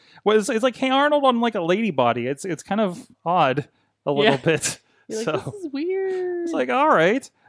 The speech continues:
Speaker 1: Um, oh, that's awesome. That's great.
Speaker 2: But yeah, it was just super cool and, uh,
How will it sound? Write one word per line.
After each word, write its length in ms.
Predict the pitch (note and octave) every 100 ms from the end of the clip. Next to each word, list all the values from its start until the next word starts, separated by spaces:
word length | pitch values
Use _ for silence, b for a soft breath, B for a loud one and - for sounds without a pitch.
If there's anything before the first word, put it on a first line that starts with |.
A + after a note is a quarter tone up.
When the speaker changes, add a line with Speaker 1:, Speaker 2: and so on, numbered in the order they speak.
| b
Speaker 1:
Um, 720 | C#3 C#3 C3 C3 B2+ B2 B2 -
oh, 220 | B2+ B2
that's 240 | B2 A#2+
awesome. 420 | A#2+ A2+ B2 A2+ G#2+ _ _
That's 180 | D#3 -
great. 440 | A#2 G#2+ A2 - -
Speaker 2:
But 80 | B3+
yeah, 100 | C#4
it 60 |
was 80 | G#3+
just 200 | A3+ A3+
super 220 | A3 G3
cool 300 | F#3 F#3 F3+
and, 120 | E3+
uh, 120 | D#3